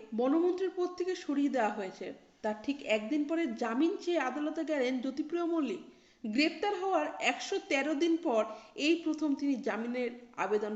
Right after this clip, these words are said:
করলেন। শনিবার কলকাতার নগর দায়রা আদালতে জামিন চেয়ে আবেদন করেন জ্যোতিপ্রিয়। জামিনের সপক্ষে তিনি দুটি যুক্তি দেখিয়েছেন। প্রথমত, নিজের অসুস্থতার কথা আদালতে জানিয়েছেন তিনি,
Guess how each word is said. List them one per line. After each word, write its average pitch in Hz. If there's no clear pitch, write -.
করলেন। 170
শনিবার 370
কলকাতার 392
নগর 262
দায়রা 330
আদালতে 262
জামিন 226
চেয়ে 269
আবেদন 214
করেন 247
জ্যোতিপ্রিয়। 180
জামিনের 214
সপক্ষে 269
তিনি 285
দুটি 311
যুক্তি 330
দেখিয়েছেন। 180
প্রথমত, 320
নিজের 277
অসুস্থতার 294
কথা 285
আদালতে 254
জানিয়েছেন 254
তিনি, -